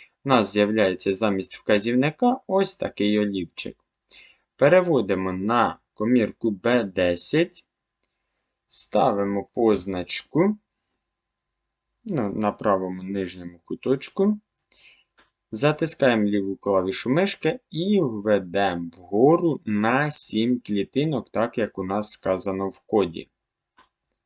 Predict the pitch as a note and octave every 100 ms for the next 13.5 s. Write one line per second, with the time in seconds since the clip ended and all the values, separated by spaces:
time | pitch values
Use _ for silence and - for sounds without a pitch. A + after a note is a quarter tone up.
0 | _ _ _ _ F#2 E2 - _ - -
1 | A#2 D#3 F#3+ - G2 F#2+ G2+ F2 - _
2 | _ - - D#3 G3+ - D3+ A2+ F#2 F2+
3 | - F#2+ F#2 G2 - - _ _ _ _
4 | - G#2 A#2 C#3 A#2+ F2 - - - _
5 | _ _ _ _ _ _ F#2+ G2+ G2+ G2+
6 | G2 F#2+ F2+ F#2 F2+ F2+ E2+ _ _ -
7 | A2 A#2 - B2 B2+ C#3+ B2+ - - -
8 | - - _ _ - - A#2+ G#2 G#2+ C3
9 | D3 _ _ F2 F#2+ F#2+ F2+ F2 F2 F2+
10 | A#2+ D#3+ - _ _ _ _ _ _ _
11 | _ _ _ _ _ _ _ _ _ _
12 | _ _ _ _ _ _ _ _ _ C#3
13 | D3+ C3+ G#2+ F2 E2